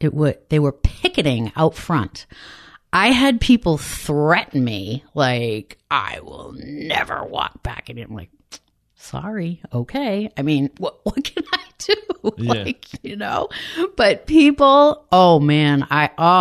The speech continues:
Speaker 1: I got letters. I got, it, it was, it was crazy. It was really, really crazy. So, um,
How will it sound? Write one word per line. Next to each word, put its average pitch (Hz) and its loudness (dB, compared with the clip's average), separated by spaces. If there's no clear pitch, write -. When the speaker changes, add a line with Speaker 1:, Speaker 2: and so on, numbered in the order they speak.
Speaker 1:
I 143 -2
got 131 -2
letters. 165 2
I 143 0
got, 120 -2
it, 220 4
it 220 6
was, 208 6
it 202 4
was 170 2
crazy. 120 0
It 160 2
was 156 4
really, 147 4
really 117 0
crazy. 107 -4
So, 156 2
um, 123 4